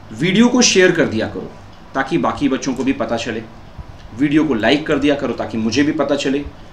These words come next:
Comment कर दिया करो अपने डाउट्स, जैसे जो भी बच्चे comment करते हैं, मैं ज़रूर, वहाँ जाकर देखोगे पुरानी वीडियो में, तो मैं वहाँ पर बच्चों के रिप-, comment का reply ज़रूर करता हूँ, है ना, जितना मुझसे हो पाता है।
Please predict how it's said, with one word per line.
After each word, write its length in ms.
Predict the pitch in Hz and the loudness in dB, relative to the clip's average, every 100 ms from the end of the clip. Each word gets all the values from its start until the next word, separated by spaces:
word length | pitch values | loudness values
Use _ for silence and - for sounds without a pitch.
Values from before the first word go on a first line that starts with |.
| - - - - | -20 -20 -6 4
Comment 360 | 175 196 208 208 | 6 8 6 6
कर 120 | 196 | 6
दिया 220 | 175 190 185 | 8 6 6
करो 180 | 190 | 6
अपने 420 | 202 147 - 165 175 | 4 2 2 2 2
डाउट्स, 600 | 120 - 147 151 - - | 2 4 6 4 0 -2
जैसे 220 | 139 160 | 0 2
जो 140 | 160 | 4
भी 100 | 190 | 4
बच्चे 260 | 202 - 185 | 4 2 0
comment 300 | 143 151 147 | 2 2 2
करते 200 | 143 170 | -2 2
हैं, 40 | |
मैं 80 | 160 | 2
ज़रूर, 400 | 131 156 170 147 | 4 4 4 4
वहाँ 200 | 139 156 | 4 6
जाकर 280 | 143 139 151 | 6 6 4
देखोगे 320 | 147 160 139 | 2 2 2
पुरानी 300 | 117 104 107 | 0 -2 -2
वीडियो 220 | 98 92 | -4 -6
में, 100 | 87 - - - - - - - | -8 -12 -18 -18 -18 -18 -12 0
तो 40 | |
मैं 120 | 151 | 4
वहाँ 200 | 175 170 | 6 6
पर 140 | 170 175 | 4 2
बच्चों 340 | 139 - 165 | 0 -2 -2
के 140 | 160 151 | 0 0
रिप-, 320 | 127 - - | 0 -2 -2
comment 420 | 127 143 165 156 | 2 4 4 0
का 520 | - 156 165 160 - 110 | 0 2 2 2 -6 -8
reply 340 | - 151 180 | -2 4 4
ज़रूर 300 | 139 131 127 | 4 2 -2
करता 280 | 117 101 104 | -4 -6 -6
हूँ, 180 | 101 98 - - - - | -8 -10 -16 -20 -20 -12
है 80 | 143 | -6
ना, 60 | 202 | -2
जितना 320 | 160 165 185 | 0 0 2
मुझसे 280 | 165 156 135 | 0 0 -2
हो 100 | 113 | -2
पाता 280 | 101 85 | -6 -8
है। 100 | - | -10